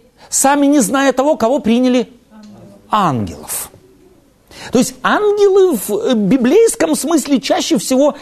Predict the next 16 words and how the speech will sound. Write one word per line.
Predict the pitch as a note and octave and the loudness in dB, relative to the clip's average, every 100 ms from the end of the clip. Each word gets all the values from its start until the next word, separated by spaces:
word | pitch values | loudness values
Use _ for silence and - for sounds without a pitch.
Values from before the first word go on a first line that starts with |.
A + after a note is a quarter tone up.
| - | -8
если | - A3 | -2 -2
приходили | A#3+ C#4 A#3 B3+ C#4 B3 | 0 0 2 2 2 2
к | - | 0
людям, | D4 F#4+ D#4+ C4 G3+ - - | 2 2 2 0 -2 -12 -4
не | B3+ D#4+ | -2 0
приходили | C4+ C#4 B3+ B3+ F4+ | 0 2 2 0 0
как | D#4 B3 - | 0 -2 0
некие | A#3 B3 D4+ B3 B3+ A#3 - - - | 0 2 0 2 2 2 -2 -12 -16
с | - | -4
отличительными | C#4+ A3+ B3 D#4 C4+ C4 A#3+ A#3+ | -2 0 0 0 0 2 2 2
чертами | - A#3 A3 - A#3+ D#4+ D#4 C4 - | 0 0 0 0 -2 0 -2 -4 -6
сверхъестественного | - C4 G3+ A#3+ - C4+ A#3+ A3+ G#3+ G#3+ | -2 0 2 0 0 -2 -2 -2 -2 -2
какого-то | E3+ F3+ F3+ F3 | -2 -2 -2 -4
существа. | - E3+ E3 C#3 - F2+ F2+ C#4+ D#4 - - C#4 A3+ G#3+ - _ _ _ _ _ _ - - - _ | -6 -8 -8 -10 -10 -12 -12 -16 -20 -20 -18 -16 -16 -18 -20 _ _ _ _ _ _ -20 -20 -20 _
Пришёл, | - G3 - C4 F4 C4+ | 0 0 2 2 2 0
скорее | - A3 A#3+ C4 | 0 0 2 0